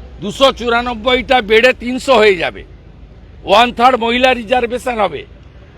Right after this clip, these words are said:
এই সরকার, এই মুখ্যমন্ত্রী, তার কোনো পরিকল্পনা নেই যে তিনশো এমএলএ কে নিয়ে ওয়ান থার্ড এমএলএ, এ, মহিলা এম-,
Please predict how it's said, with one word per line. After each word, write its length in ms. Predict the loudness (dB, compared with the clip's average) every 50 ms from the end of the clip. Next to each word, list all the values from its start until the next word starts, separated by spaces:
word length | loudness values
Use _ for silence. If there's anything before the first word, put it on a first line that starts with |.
| -2
এই 200 | 2 2 2 2
সরকার, 560 | 0 -2 -2 -2 -2 0 2 4 6 6 6
এই 120 | 4 0 -2
মুখ্যমন্ত্রী, 800 | -6 -16 -14 -8 -4 -4 -4 -4 -6 -10 -10 -6 -6 -4 -4 -6 -8 -14 -20 -20 -20 -20 -20 -20 -20 -20 -20 -20 -18 -20 -20 -20 -20 -20 -20 -20 -8 0
তার 220 | 4 4 4 4 2
কোনো 240 | -2 -6 -6 -6
পরিকল্পনা 840 | -6 -2 -2 -2 -2 0 2 2 2 2 4 2 2 2 2 2 0
নেই 280 | 0 0 -2 -2 -6 -18 -20 -20 -20 -20 -20 -20 -18 -6
যে 140 | 0 0 0
তিনশো 460 | 0 0 -4 -4 -4 -4 2 4 6
এমএলএ 440 | 6 6 4 2 0 0 2 2 2
কে 220 | 2 2 0 0
নিয়ে 400 | 0 0 0 2 4 4 4 2 -2 -8 -18 -20 -20 -20 -20 -20 -20 -20 -20 -20 -20 -20 -10 0
ওয়ান 280 | 4 4 4 4 4 2
থার্ড 240 | 4 4 6 6
এমএলএ, 380 | 4 0 0 0 -2 -2 -2 -4
এ, 440 | -10 -6 -6 -6 -4 -4 -4 -6 -6
মহিলা 460 | -6 -6 -4 -4 0 2 2 2 2
এম-, 180 | 0 -4 -10